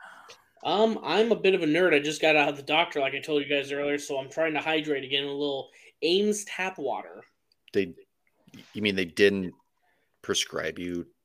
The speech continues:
Speaker 1: <laughs>
Speaker 2: some kind of alcohol? Or, like,
Speaker 1: <laughs> No,
Speaker 2: what
Speaker 1: yeah.
Speaker 2: kind of doctor are you going
Speaker 1: Usually,
Speaker 2: to?
Speaker 1: I mean, I thought that's what they said is the alcohol kills the infections. I don't know.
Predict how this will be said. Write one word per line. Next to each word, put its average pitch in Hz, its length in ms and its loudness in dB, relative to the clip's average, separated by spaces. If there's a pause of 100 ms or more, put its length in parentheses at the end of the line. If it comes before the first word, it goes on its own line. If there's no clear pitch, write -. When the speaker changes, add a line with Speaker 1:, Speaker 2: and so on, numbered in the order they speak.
(320)
Speaker 1:
<laughs> 202 180 2
Speaker 2:
some - 140 -2
kind 95 180 0
of 82 60 -4
alcohol? 135 600 4
Or, 90 200 0 (180)
like, 202 160 -2
Speaker 1:
<laughs> - 40 -6
No, 196 120 4 (180)
Speaker 2:
what 202 120 8
Speaker 1:
yeah. 170 160 10
Speaker 2:
kind 285 160 6
of 202 100 4
doctor 208 300 8
are - 20 -2
you 170 120 -2
going 156 220 8
Speaker 1:
Usually, 240 460 6
Speaker 2:
to? 190 140 0
Speaker 1:
I 208 40 8
mean, 196 420 6
I 190 80 6
thought 226 180 6
that's 202 200 2
what 196 100 -4
they 170 120 0
said 214 260 2
is 147 200 2
the 139 100 -2
alcohol 156 440 0
kills 160 320 -2
the 143 100 -4
infections. 127 800 -6
I 135 280 -2
don't 165 120 0
know. 135 280 -2